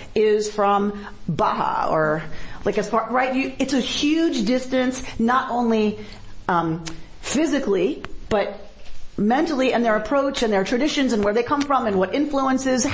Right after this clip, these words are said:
how their stories evolve. So we have a, a, you have to have the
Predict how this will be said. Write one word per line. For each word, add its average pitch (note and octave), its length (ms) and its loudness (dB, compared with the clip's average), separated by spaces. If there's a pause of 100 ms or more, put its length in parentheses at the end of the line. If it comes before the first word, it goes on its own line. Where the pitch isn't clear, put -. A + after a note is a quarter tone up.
(120)
how B3 280 2
their A#3+ 180 0
stories B3+ 380 0
evolve. C4+ 420 2 (220)
So A3 160 2
we A#3+ 120 -2
have A#3 200 2
a, G3+ 140 -2
a, F#3 260 -2
you G#3 160 4
have C4+ 320 0
to C4+ 80 0
have A3+ 300 2
the G3 260 2